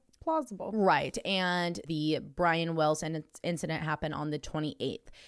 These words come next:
Speaker 2: So it was basically, like, the three-week mark on either side. Basically, Marjorie forced Bill to help her dispose of the body, telling him to put it in a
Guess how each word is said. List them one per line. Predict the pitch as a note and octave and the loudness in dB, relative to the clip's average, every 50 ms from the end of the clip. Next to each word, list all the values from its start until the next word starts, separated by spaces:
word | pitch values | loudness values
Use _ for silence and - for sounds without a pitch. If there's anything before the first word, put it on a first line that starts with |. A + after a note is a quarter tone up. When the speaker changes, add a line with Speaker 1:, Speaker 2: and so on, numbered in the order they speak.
| - _ | -20 _
Speaker 2:
So | - - - F3 D#3+ D#3 D3+ | -8 2 4 6 6 6 6
it | - E3 | 4 2
was | E3 D#3 D#3 - | -2 -2 -2 0
basically, | - F3 E3+ - G3 F3+ F#3 F3+ E3+ | 0 0 0 0 -2 0 2 2 4
like, | D#3+ D3+ C#3+ - - - | 4 2 2 -2 -6 -6
the | F#3+ D#3+ E3 | -2 -2 -2
three-week | - - - F3 E3+ E3 E3 E3+ - - | -2 0 0 0 2 2 2 2 0 0
mark | F3+ E3+ E3 F3 F#3+ F3+ - - | 0 2 4 4 2 2 -2 -6
on | - E3 D#3 | -4 -4 -2
either | C#3+ E3 D#3 D3 D3 | -2 -2 -2 -4 -4
side. | - - - - - - - D3 - - | -6 -6 -8 -8 -8 -10 -14 -16 -10 -2
Basically, | E3 G3+ G#3 A3 - B3 - G#3+ F#3+ | 2 4 4 4 2 2 2 2 4
Marjorie | F3 E3 E3 F3 E3 E3+ E3+ E3+ D#3+ | 4 6 4 4 4 4 2 2 2
forced | - - - - G#3 F#3+ F#3+ G3 - - D#3 | 0 -4 0 4 6 6 6 4 0 -4 0
Bill | C3+ E3 D#3+ D#3 D#3 D#3 D#3 - | 4 6 6 6 6 4 2 -2
to | - - F#3+ E3+ D#3+ D#3+ | -4 0 2 2 2 2
help | C#3 D3+ F#3 F3+ F3 - | 2 4 4 4 4 2
her | - F#3 F3 | 0 0 2
dispose | E3 E3 - - E3+ D#3 D#3 D3 | 2 0 0 0 0 2 2 2
of | D#3+ D3+ | 0 -2
the | C#3 D3 | -2 2
body, | C#3 D#3 D#3 D#3 D#3+ D#3 | 2 4 4 4 2 0
telling | - - D#3+ D#3+ D#3 D3 | 0 -2 -2 -2 0 -2
him | D#3+ D3+ D#3 D#3 | -2 -2 -2 -4
to | - - E3 | -2 -4 -4
put | - - D#3+ | -2 0 0
it | D#3+ D3 | 0 0
in | C#3 D3 | 0 -2
a | D3+ C#3 C#3 C#3+ | -2 -2 -4 -6